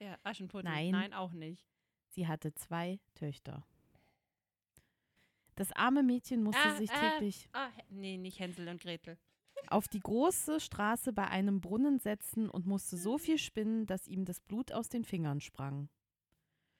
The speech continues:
Speaker 2: Nun trug es sich zu, dass die Spule einmal ganz blutig war, da bückte es sich damit in den Brunnen und wollte sie abwaschen.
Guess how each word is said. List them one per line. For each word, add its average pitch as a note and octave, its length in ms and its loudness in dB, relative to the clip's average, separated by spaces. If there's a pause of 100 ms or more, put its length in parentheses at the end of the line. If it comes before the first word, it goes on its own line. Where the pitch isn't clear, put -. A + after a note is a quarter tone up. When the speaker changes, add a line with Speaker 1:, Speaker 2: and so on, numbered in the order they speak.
(280)
Speaker 2:
Nun C#4+ 140 2
trug D#4 240 -4
es D#4+ 120 -4
sich D4+ 160 -4
zu, A#3+ 180 -4
dass G#3 200 -2
die G3+ 100 -10
Spule A#3+ 460 -6
einmal G#3 320 -2
ganz A3 260 -2
blutig G#3 460 -8
war, F#3+ 180 -2
da F#3 80 -2
bückte - 400 -8
es - 160 -8
sich - 220 -10
damit E3+ 320 -4
in F3 160 -4
den F3 160 -4
Brunnen E3+ 340 -4
und D#3+ 180 -6
wollte D#3+ 300 -4
sie - 160 -8
abwaschen. D#3+ 640 -4